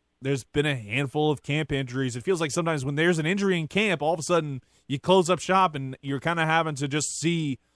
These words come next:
some of the warm-ups, and that's about it. Now you're seeing more of an in-depth look at how practice is. That way you have more of an opinion and an idea of how this team looks.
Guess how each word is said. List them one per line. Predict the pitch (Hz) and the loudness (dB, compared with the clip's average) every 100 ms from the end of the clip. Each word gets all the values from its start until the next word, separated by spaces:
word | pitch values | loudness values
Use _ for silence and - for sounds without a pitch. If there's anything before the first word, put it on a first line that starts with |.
| _ | _
some | - - 165 | -6 -2 0
of | |
the | 151 | 2
warm-ups, | 156 180 160 120 139 | 6 6 6 4 0
and | 147 | -2
that's | 139 | -2
about | 131 120 | 0 2
it. | 170 139 | 2 0
Now | 123 170 | 0 -2
you're | 160 | -2
seeing | 139 165 165 151 | -4 -4 -4 -4
more | 143 156 151 147 147 139 - | 2 6 6 6 4 2 0
of | 139 131 | 0 0
an | 135 - | -2 -4
in-depth | 170 151 160 139 | -4 0 2 2
look | 123 165 156 - _ _ _ | 2 2 2 0 _ _ _
at | 131 | -2
how | 151 160 | 2 2
practice | - 151 139 131 | 2 -2 -2 -2
is. | 185 170 123 | 2 2 2
That | 156 | -2
way | 151 | -2
you | 147 | -2
have | 147 | -2
more | 139 143 156 151 | -2 0 4 4
of | 131 | 2
an | |
opinion | 127 117 - 196 165 135 123 _ _ _ 143 | -4 -4 0 0 0 -4 -6 _ _ _ -6
and | 139 | -2
an | |
idea | 131 120 117 151 135 | -2 -2 -2 0 0
of | |
how | 123 139 | 2 0
this | 127 117 | 0 -6
team | 135 123 131 | -8 -6 -2
looks. | 143 - | 0 -2